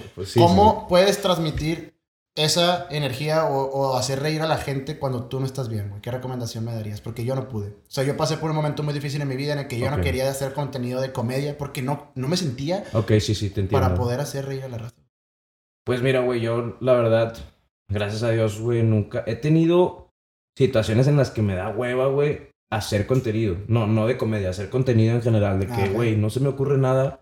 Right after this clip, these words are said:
Speaker 1: no lo voy a forzar, güey, porque
Speaker 2: Ok.
Speaker 1: hay gente que ya lo ve, bueno, al menos, y, y no, y no, no creo que está mal esa idea, güey, porque realmente en TikTok lo que funciona, güey, en la, a la hora de crear contenido es la constancia, güey.
Speaker 2: Simón.
Speaker 1: Crear y crear y crear y crear, güey.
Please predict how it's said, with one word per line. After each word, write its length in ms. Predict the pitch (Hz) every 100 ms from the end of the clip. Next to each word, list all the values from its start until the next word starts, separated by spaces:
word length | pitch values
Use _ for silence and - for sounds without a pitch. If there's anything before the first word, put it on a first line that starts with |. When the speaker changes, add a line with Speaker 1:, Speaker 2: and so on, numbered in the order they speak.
| _ _ _ _ -
Speaker 1:
no 140 | 113
lo 80 | 110
voy 100 | 113
a 60 | 113
forzar, 420 | 104 - 123 78
güey, 120 | -
porque 680 | 113 110 113 107 107 95 -
Speaker 2:
Ok. 60 | - _ _ -
Speaker 1:
hay 220 | 113 113
gente 400 | 123 117 131 120
que 540 | 127 123 120 117 110 107
ya 420 | 104 104 107 110
lo 180 | 113 110
ve, 500 | 110 110 113 107 - _ _ -
bueno, 200 | 135 127
al 80 |
menos, 340 | 123 131 143 -
y, 200 | 139 139
y 40 | 139
no, 100 | 139
y 60 |
no, 180 | 143 143
no 160 | 143 135
creo 160 | 156
que 80 | 165
está 160 | - 143
mal 180 | 143 139
esa 160 | 131
idea, 200 | 123 127
güey, 240 | 110 95 95
porque 640 | 104 - 104 101 92 - _ _
realmente 380 | 104 110 113 117
en 60 | 120
TikTok 320 | 117 - 117
lo 140 | 123
que 100 | 113
funciona, 460 | 110 110 107 113 123
güey, 200 | 123 127
en 260 | 117 104 104
la, 160 | 90
a 40 | 107
la 100 | 104
hora 100 | 113
de 60 |
crear 160 | 113 110
contenido 300 | 120 110 107
es 40 | 117
la 120 | 113
constancia, 500 | 104 - 104 98 95
güey. 140 | 73
Speaker 2:
Simón. 320 | - 117 110 - -
Speaker 1:
Crear 340 | 98 98 107
y 40 | 117
crear 380 | 113 95 98 101
y 40 |
crear 300 | - 95 101
y 40 | 95
crear, 320 | 113 98 101
güey. 240 | 120 165